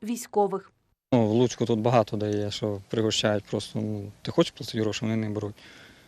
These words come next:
Speaker 2: А, і, м, постригся сьогодні, ходив стригтися, і то барбер-шобер, ну, і то вони не взяли гроші. Я йду назад, бачу, кава, ну, там, е, в центрі, е, там, де центр, е, університету, і там трошки далі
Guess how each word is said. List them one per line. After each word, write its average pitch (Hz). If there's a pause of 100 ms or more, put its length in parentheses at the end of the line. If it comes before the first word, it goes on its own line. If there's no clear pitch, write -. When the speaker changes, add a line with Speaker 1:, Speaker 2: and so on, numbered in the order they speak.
(200)
Speaker 2:
А, 113
і, 110
м, 110
постригся 139
сьогодні, 110
ходив 107
стригтися, 107
і 104
то 101 (580)
барбер-шобер, 107 (240)
ну, 110 (480)
і 117
то 117
вони 110
не 107
взяли 107
гроші. 120 (580)
Я 110
йду 110
назад, 117
бачу, 117
кава, 104 (220)
ну, 120
там, 107 (440)
е, 117
в 101
центрі, 110 (880)
е, -
там, 131
де 117
центр, 156
е, 110 (120)
університету, 113
і 117
там 113
трошки 120
далі 156